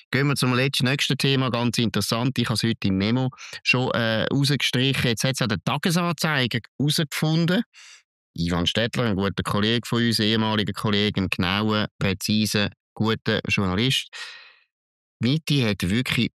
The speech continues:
unglaublich auf den Sack bekommen am Sonntag und es wird enorm verschwiegen. Auch im Bundeshaus wird verschwiegen.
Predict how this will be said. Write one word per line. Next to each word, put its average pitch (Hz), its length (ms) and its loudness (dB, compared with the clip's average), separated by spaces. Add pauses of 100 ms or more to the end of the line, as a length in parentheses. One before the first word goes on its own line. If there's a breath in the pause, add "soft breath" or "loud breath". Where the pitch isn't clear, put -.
unglaublich 95 920 0
auf 82 120 -4
den 80 140 -2
Sack 95 580 -2
bekommen 85 460 0
am 76 180 0
Sonntag 92 600 -2
und 80 180 0
es 78 100 -2
wird 87 280 0
enorm 92 500 0
verschwiegen. 95 440 0
Auch 78 160 2
im 92 180 0
Bundeshaus 113 640 0
wird 98 280 0
verschwiegen. 123 500 0